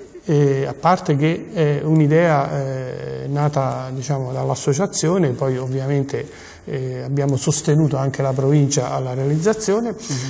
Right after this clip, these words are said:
Speaker 1: eh, è un progetto che fa parte del piano d'assetto, è uno dei percorsi di, eh, fruibilità del Salviano, che però, bisogna dirlo correttamente come stanno le cose, già ha dei problemi. I problemi sono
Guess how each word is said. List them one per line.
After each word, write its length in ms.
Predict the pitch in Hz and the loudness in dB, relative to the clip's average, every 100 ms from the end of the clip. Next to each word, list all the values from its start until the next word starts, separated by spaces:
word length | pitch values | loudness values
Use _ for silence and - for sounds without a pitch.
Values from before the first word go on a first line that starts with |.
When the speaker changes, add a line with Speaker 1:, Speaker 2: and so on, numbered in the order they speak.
| 143 | -4
Speaker 1:
eh, 220 | 220 160 | 2 2
è 60 | 170 | 6
un 140 | 220 | 6
progetto 520 | 202 269 - 156 156 190 | 6 2 2 0 0 0
che 140 | 208 | 2
fa 220 | 208 - | 2 2
parte 400 | 269 160 165 180 | 2 2 2 0
del 140 | 254 185 | -2 -2
piano 240 | - 160 143 | 0 0 2
d'assetto, 680 | 160 - 214 135 - - | 0 0 0 -2 -6 -10
è 80 | - | -2
uno 200 | 208 185 | 4 6
dei 120 | 151 | 6
percorsi 640 | 160 269 - 170 160 - 196 | 4 0 -2 -2 -2 -2 -2
di, 420 | 202 233 - 339 302 | -2 -4 -8 -8 0
eh, 160 | 156 | 0
fruibilità 840 | 147 - 208 180 214 214 156 135 135 - - - - | 0 0 2 2 0 2 2 2 0 -10 -16 -14 -8
del 220 | - 151 | 4 4
Salviano, 640 | 147 143 135 131 123 120 139 - | 6 4 2 0 -2 -6 -10 -2
che 160 | - 196 | 0 0
però, 400 | - 277 160 - - - - - | 2 2 2 -2 -10 -20 -20 -10
bisogna 400 | - 139 139 139 | -4 0 2 0
dirlo 400 | 143 165 139 123 - | 2 2 2 -2 -2
correttamente 920 | 175 147 135 135 147 151 139 123 127 | 0 2 0 0 2 4 2 0 -4
come 180 | 123 127 | -6 -8
stanno 320 | - 139 147 | -6 -4 -2
le 120 | 208 | -2
cose, 520 | 170 127 131 180 - - - - - - - | -2 -4 -6 -12 -18 -20 -20 -20 -20 -14 -2
già 460 | 170 254 262 - - | 4 6 4 -2 0
ha 160 | 180 | 2
dei 220 | 190 160 160 | 4 2 2
problemi. 760 | 147 131 180 160 127 127 151 | 0 2 4 4 2 -2 -2
I 80 | 285 | 0
problemi 520 | 156 175 185 233 185 | 2 2 2 2 2
sono 340 | 147 127 117 | 0 -2 -8